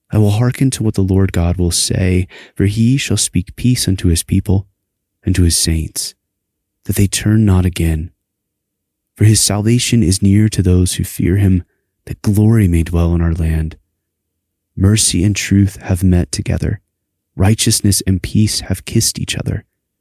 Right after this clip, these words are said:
Truth shall flourish out of the earth, and righteousness shall look down from heaven.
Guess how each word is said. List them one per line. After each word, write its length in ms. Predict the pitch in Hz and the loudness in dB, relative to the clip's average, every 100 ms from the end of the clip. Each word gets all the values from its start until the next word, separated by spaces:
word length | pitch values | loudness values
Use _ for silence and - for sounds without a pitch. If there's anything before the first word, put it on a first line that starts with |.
| _ _ _ _ - | _ _ _ _ -8
Truth 360 | - 123 127 - | 0 2 2 -2
shall 180 | - | -4
flourish 720 | 104 - 107 107 117 90 - - | -4 -4 -2 2 2 0 -4 -8
out 160 | - 101 | -2 0
of 100 | 101 | 2
the 140 | 98 | 2
earth, 300 | 92 95 92 - _ _ _ | 2 2 -2 -10 _ _ _
and 180 | - 92 | -2 0
righteousness 540 | 95 107 - - 87 82 | 2 0 0 -2 -2 -2
shall 220 | - 87 | -2 0
look 240 | 98 104 | 0 0
down 280 | - 85 90 | 0 0 0
from 180 | 87 82 | -2 -4
heaven. 340 | 82 85 85 | -2 -2 -4